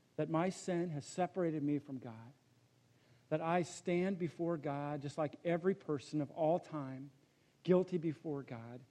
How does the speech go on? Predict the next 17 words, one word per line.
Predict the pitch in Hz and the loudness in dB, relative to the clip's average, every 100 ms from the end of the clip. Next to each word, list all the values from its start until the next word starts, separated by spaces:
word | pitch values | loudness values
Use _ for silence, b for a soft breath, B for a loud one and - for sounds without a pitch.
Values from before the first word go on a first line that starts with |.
| b b b 151 | b b b 0
and | 156 | 2
that | 165 | 2
I | 165 165 | 2 4
deserve, | 180 175 143 151 143 143 139 | 4 0 2 2 4 2 2
you | 143 165 | 4 4
deserve, | 175 131 135 123 123 - b b b b _ _ _ | 4 2 0 -2 -4 -10 b b b b _ _ _
judgment | - 196 123 117 - _ _ _ _ _ _ _ _ _ _ _ _ _ _ _ - | 4 6 4 -8 -18 _ _ _ _ _ _ _ _ _ _ _ _ _ _ _ -8
before | 131 175 156 | -2 2 2
a | |
just | - - _ | 2 -10 _
and | 156 | -6
holy | 143 151 135 | -2 -2 -2
God. | 151 135 107 _ _ _ _ _ _ _ _ _ _ - | -4 -8 -14 _ _ _ _ _ _ _ _ _ _ -2
Isn't | 147 | 0
that | 139 | 2
good | 151 143 | 0 2
news? | 151 | 0